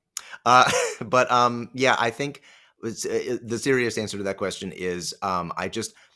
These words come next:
I love being a creative person, but I can't draw.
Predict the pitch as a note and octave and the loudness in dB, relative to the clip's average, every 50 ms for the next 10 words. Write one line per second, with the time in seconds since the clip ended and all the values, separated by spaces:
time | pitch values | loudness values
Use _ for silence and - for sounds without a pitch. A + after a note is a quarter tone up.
0 | _ _ _ _ _ _ _ - G2+ G#2+ A2 G#2+ A#2 B2 C3+ C3+ B2+ A#2+ F#2+ G#2+ | _ _ _ _ _ _ _ -2 -2 -2 0 0 2 2 2 0 -2 -8 -14 -14
1 | F#2+ F2+ A#2+ A#2+ B2+ B2+ A#2 G#2+ F#2+ - - - - - A#2 G#2 G2 G2 G#2 G#2 | -10 -6 -4 -4 -2 -2 -2 -4 -4 -6 -10 -14 -10 -8 -6 -4 -2 -2 -2 -4
2 | G#2 F#2 - _ - G#2+ G#2 G#2 - - C3+ C#3+ D3+ - _ _ _ - G2 G2 | -6 -8 -10 _ -2 -2 -2 -2 -2 -6 -8 -8 -10 -14 _ _ _ -6 -6 -4
3 | F#2+ - E3+ F#3 F#3+ C#3 C#3 C#3+ C#3 C#3 C#3 C#3+ C#3+ | -4 -2 -2 -2 -2 0 2 4 6 6 6 4 0